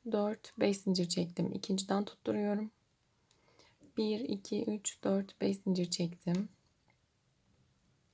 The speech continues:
Üçüncüden beş zincir çektim. Yine bir sonrakinden beş zincir çektim.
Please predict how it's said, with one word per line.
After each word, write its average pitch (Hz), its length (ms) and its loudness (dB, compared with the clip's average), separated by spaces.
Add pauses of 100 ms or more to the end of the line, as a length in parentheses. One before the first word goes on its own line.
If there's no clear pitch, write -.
(120)
Üçüncüden 196 640 0 (3000)
beş 208 260 0
zincir 180 380 2
çektim. 180 680 0 (380)
Yine 185 360 -2 (480)
bir 196 60 -10
sonrakinden 208 800 0 (3500)
beş 214 220 -2
zincir 175 320 2
çektim. 180 420 -2